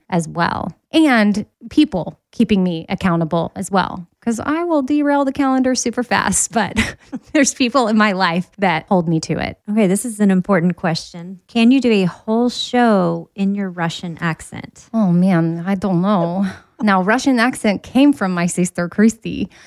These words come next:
Speaker 1: This came up because when Caitlin, you know, Bobby's Caitlin was
Speaker 2: Oh,
Speaker 1: on
Speaker 2: yeah.
Speaker 1: my podcast, and I somehow got into that story about the time that I was speeding, and I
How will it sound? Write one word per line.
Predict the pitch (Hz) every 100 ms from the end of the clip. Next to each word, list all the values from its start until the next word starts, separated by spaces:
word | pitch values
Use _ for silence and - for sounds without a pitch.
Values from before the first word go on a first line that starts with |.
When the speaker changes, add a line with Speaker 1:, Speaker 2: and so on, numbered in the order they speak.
| - -
Speaker 1:
This | 262 -
came | 311 302
up | 254 220
because | 214 240 214 208
when | 190
Caitlin, | 220 247 185 185 185 240 -
you | 220
know, | 185
Bobby's | 175 175 180 190 - _
Caitlin | 226 190 202 214
was | 202
Speaker 2:
Oh, | 220
Speaker 1:
on | 196 196
Speaker 2:
yeah. |
Speaker 1:
my | 196
podcast, | 190 247 247 240 240 233 -
and | 226 220
I | 208 202
somehow | 196 262 311 311 294
got | 240 226
into | 220 208
that | 190 -
story | - 233 226 208 185
about | 175 185 190
the | 196
time | - 226 226 220 220
that | 196
I | 180
was | 180
speeding, | - - 277 240 196 180 180 185 - - -
and | 226 208
I | 196 196